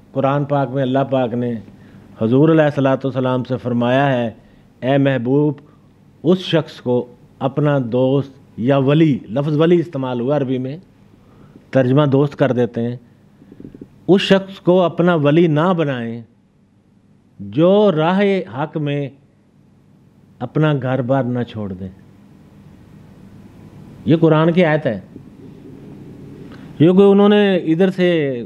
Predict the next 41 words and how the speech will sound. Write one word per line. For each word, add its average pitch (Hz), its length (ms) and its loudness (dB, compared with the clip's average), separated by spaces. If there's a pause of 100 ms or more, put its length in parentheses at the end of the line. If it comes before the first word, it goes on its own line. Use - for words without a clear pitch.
(160)
अपने 135 240 -6
पास 143 300 -2
से 175 60 -2
नहीं 220 120 2
बनाया 135 260 -2
हुआ। 95 280 -8 (800)
अल्लाह 147 220 4
ने 202 120 4
कहा 190 240 2
हुजूर 151 280 0
से, 135 220 -8 (240)
"उस 196 180 2
शख्स 214 240 -2
को 214 120 0
अपने 208 260 2
करीब", 175 320 0
मतलब 185 480 -2 (120)
इसका 175 340 0
मशवरा 175 580 2
करें 147 240 -2
इस 156 140 -4
आयत 156 240 -2
की, 107 260 -10 (440)
"उस 190 140 2
शख्स 214 220 0
को 190 100 0
अपने 220 240 2
करीब 196 280 2
भी 226 120 4
ना 220 120 2
आने 160 240 -2
दें, 117 200 -12 (1200)
उसको 180 220 2
अपना 214 240 4
वली 196 260 4
ना 214 100 2
बनाएं, 139 400 -2 (360)
अपना 190 220 0
दोस्त 196 360 2
ना 220 160 2
बनाएं, 143 420 -2